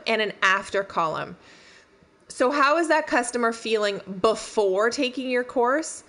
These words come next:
versus after taking your course? Describe how they're feeling before and after.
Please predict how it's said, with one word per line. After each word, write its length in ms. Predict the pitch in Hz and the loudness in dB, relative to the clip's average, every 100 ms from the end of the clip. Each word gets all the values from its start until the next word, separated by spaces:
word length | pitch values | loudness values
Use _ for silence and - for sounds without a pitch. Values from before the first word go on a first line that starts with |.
| - - - | -20 -20 -18
versus 800 | 196 214 240 311 220 190 202 202 - _ _ | -2 2 2 2 0 2 0 -2 -14 _ _
after 420 | 233 233 226 - 208 | 2 2 0 -4 -4
taking 380 | 214 180 190 | -2 -4 -4
your 140 | 170 175 | -4 -6
course? 420 | - 165 180 - | -4 -4 -4 -8
Describe 960 | 190 208 - - 214 214 226 220 208 202 - - - _ _ | -4 -2 -2 -2 2 4 4 4 2 -2 -10 -20 -20 _ _
how 260 | - 220 208 | 0 2 4
they're 200 | 196 214 | 2 2
feeling 480 | - 185 170 156 190 | -2 -4 -2 -4 -4
before 420 | 185 - 196 185 | -6 -2 0 0
and 80 | 175 | 2
after. 560 | 156 170 - - 175 | 0 -2 -6 -8 -8